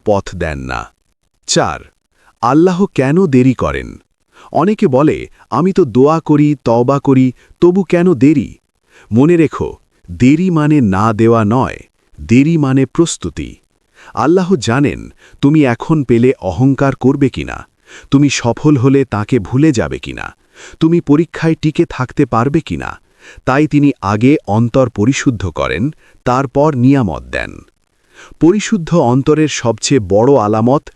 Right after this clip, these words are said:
সন্তুষ্টি। যে মানুষ বলে, "আল্লাহ যা করেন আমার জন্যেই ভালো করেন," সে মানুষ কখনো পরাজিত নয়।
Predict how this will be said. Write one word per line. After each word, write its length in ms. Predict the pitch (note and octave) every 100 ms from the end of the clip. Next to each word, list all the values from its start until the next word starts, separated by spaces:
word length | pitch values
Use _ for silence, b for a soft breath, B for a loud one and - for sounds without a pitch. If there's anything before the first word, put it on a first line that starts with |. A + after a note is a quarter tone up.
| _ -
সন্তুষ্টি। 840 | - D3 C#3 F2+ - - A1+ - _ B B B B
যে 220 | G#2+ E3
মানুষ 340 | E3+ C3+ E3 -
বলে, 380 | G2+ B2+ G#2+ A#1 b b b
"আল্লাহ 440 | A2+ C#3 F3 D3 E3
যা 340 | G2+ B2 D#3+ C#3
করেন 320 | C3 C#3 C#3 -
আমার 300 | G2+ B2+ B2+
জন্যেই 420 | A#2+ C3 C#3 D3+
ভালো 280 | A2+ G2+ A#2+
করেন," 400 | - B1+ G#1+ G#1 - B B
সে 260 | - - G3
মানুষ 380 | D#3 C#3+ D#3+ -
কখনো 420 | C3 - - F3
পরাজিত 460 | D3 F2+ E2+ D#2 D2+
নয়। 300 | C#2 G#1